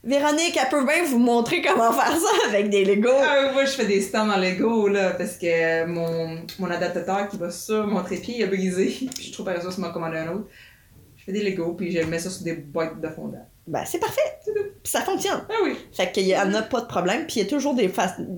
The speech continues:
Speaker 1: toujours des moyens de moyenner, comme
Speaker 2: Oui,
Speaker 1: on
Speaker 2: oui.
Speaker 1: dit. Puis, euh, vous pouvez commencer de rien, vraiment. Puis tout le monde commence de là, anyway.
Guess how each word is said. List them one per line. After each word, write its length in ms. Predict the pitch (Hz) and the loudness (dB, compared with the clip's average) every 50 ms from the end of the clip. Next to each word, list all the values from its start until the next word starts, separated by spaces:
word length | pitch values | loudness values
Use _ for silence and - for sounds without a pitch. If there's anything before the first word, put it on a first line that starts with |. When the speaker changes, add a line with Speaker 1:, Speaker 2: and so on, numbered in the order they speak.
| 214 - | -4 -2
Speaker 1:
toujours 280 | 302 330 339 381 349 | 0 2 4 4 4
des 80 | 339 294 | 4 4
moyens 340 | 269 269 277 269 277 285 269 | 4 4 4 4 4 4 4
de 40 | 254 | 4
moyenner, 440 | 269 262 247 226 226 220 247 285 254 | 4 4 4 2 2 2 2 0 0
comme 180 | 302 240 240 | 0 2 2
Speaker 2:
Oui, 60 | 233 | 4
Speaker 1:
on 100 | 220 214 226 | 4 2 2
Speaker 2:
oui. 40 | 220 | 2
Speaker 1:
dit. 260 | 214 254 269 359 - - - - - - 269 - | 2 2 2 0 0 -4 -8 -16 -16 -18 -18 -8
Puis, 300 | - 262 247 233 226 226 220 | -4 0 2 2 4 2 2
euh, 580 | - - 196 196 196 190 190 190 185 180 175 185 | 4 4 4 4 6 4 4 4 4 4 2 2
vous 60 | 220 | 2
pouvez 140 | 214 - 226 233 | 0 0 0 0
commencer 280 | 294 226 208 208 - | 2 0 0 0 0
de 80 | - 349 | -2 0
rien, 180 | 240 240 330 330 - - - - - _ - - | 0 0 -2 -4 -6 -12 -20 -20 -20 _ -8 -4
vraiment. 340 | 202 220 233 247 294 320 - - - | -2 0 0 0 -2 -4 -8 -10 -8
Puis 380 | - 202 202 202 190 190 - - | -4 -2 0 0 -2 -4 -4 -2
tout 100 | 339 277 | 0 2
le 80 | 247 | 4
monde 280 | 247 254 285 240 208 - | 4 2 2 0 0 0
commence 320 | 202 185 185 185 190 190 | 0 2 2 2 2 0
de 80 | 180 170 | 0 0
là, 240 | 170 180 208 - - | 2 0 0 0 0
anyway. 420 | 226 240 214 202 180 180 208 220 | 2 2 2 2 2 2 0 -2